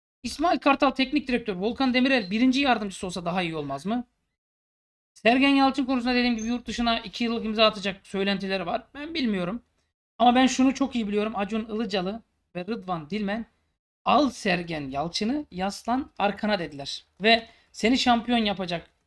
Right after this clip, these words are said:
isim bu." dediler Ali Koç'a. Yönetimde de çeşitli fikirler var.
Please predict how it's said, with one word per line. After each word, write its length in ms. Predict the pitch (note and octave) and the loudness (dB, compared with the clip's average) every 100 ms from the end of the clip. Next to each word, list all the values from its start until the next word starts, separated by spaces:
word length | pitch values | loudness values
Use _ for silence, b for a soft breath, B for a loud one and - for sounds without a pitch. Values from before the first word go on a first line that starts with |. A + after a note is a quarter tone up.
| _ | _
isim 320 | G3 D4+ D4 | -10 -2 -2
bu." 100 | C4 | 0
dediler 480 | G3+ F3 G#3 A3+ - - | -4 0 0 0 -6 -2
Ali 220 | F#3 G3 | 0 0
Koç'a. 380 | F#3+ E3 G#3+ B3+ - _ _ _ _ - | -4 -2 0 -2 -6 _ _ _ _ 4
Yönetimde 400 | D4 C#4 B3+ B3 | 6 6 4 2
de 80 | |
çeşitli 360 | B3 B3 - B3 | 0 -2 -2 -8
fikirler 380 | - B3+ A#3 F#3 | -6 -2 2 2
var. 200 | E3+ | -2